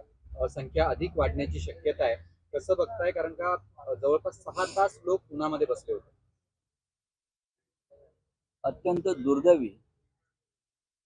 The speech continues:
Speaker 2: आणि महाराष्ट्राला चटका लावणारी अशी दुर्घटना.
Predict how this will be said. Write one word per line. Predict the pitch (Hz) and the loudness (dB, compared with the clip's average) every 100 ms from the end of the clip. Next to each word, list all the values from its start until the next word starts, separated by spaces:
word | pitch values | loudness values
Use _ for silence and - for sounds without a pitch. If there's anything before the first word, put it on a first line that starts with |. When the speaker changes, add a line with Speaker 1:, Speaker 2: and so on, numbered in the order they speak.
| _ _ _ _ _ - - | _ _ _ _ _ -20 -16
Speaker 2:
आणि | - - 151 | -12 -4 0
महाराष्ट्राला | 135 127 156 151 160 156 156 | 2 2 2 2 0 -2 -2
चटका | 135 113 - 151 | -2 -2 4 6
लावणारी | 135 131 135 131 | 6 6 2 0
अशी | - 135 123 | -4 -8 -10
दुर्घटना. | 107 104 | -10 -16